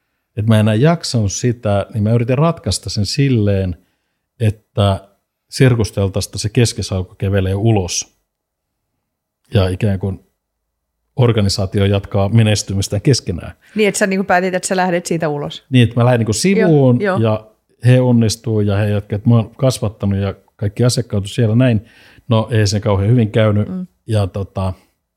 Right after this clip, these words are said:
Speaker 1: eikä he ollut kaiken tyytyväisiä siihen, että mä tein sen tempun, mutta se oli se-, mulle tapa siis selviytyä siitä
Speaker 2: Ja ka-, kauan
Speaker 1: tilanteesta.
Speaker 2: sä olit poissa?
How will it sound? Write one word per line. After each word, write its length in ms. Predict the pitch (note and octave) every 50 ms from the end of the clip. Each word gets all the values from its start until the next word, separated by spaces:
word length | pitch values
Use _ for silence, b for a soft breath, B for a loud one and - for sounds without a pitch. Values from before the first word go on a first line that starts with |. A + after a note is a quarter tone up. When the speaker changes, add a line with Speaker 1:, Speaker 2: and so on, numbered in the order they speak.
| _ _ _ _ _ _ _ - B B B B B B B B B B B -
Speaker 1:
eikä 260 | B2 A#2 G2+ A#2+ G#2
he 120 | G2 A2+
ollut 240 | A2 G#2+ G#2 G2+ -
kaiken 300 | - G#2 G2+ G2 G#2 G#2
tyytyväisiä 580 | - D#3 D#3+ D3+ A#2 A2 G2+ F#2+ F#2+ - G#2+ G2+
siihen, 140 | - G#2+
että 60 | F#2+ G#2
mä 80 | G2+
tein 120 | F#2+ G#2 G2
sen 140 | G2+ G2+
tempun, 360 | F#2+ - D3 C3+ A#2+ A2 A2+ G2+
mutta 300 | G2 G2+ G2 - - G#2+
se 80 | -
oli 100 | A2+ G#2+
se-, 100 | G2+ A2 -
mulle 140 | A#2 A2+ A2
tapa 300 | A2 - A2 - - G#2
siis 220 | - A2 G#2 -
selviytyä 500 | - D#3 D3 B2 G#2 G2 F2+ D#2+ E2 E2+
siitä 220 | - - - - F#3+
Speaker 2:
Ja 80 | F3
ka-, 20 | F3
kauan 140 | G#3 E3+ F3+
Speaker 1:
tilanteesta. 280 | G#3+ G#3+ G#3 G3 F#3+
Speaker 2:
sä 100 | F3+ F3
olit 220 | E3+ F3 E3+ E3 -
poissa? 380 | - D3+ D3 D#3 - - F#3